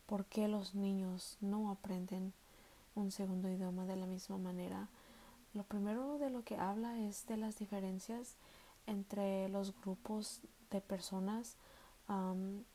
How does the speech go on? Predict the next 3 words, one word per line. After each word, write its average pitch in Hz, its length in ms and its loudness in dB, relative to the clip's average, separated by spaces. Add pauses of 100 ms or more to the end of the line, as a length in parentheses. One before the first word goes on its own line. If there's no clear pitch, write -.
(1500)
hay 202 320 2
diferencias 190 920 -2
lingüísticos 202 1120 0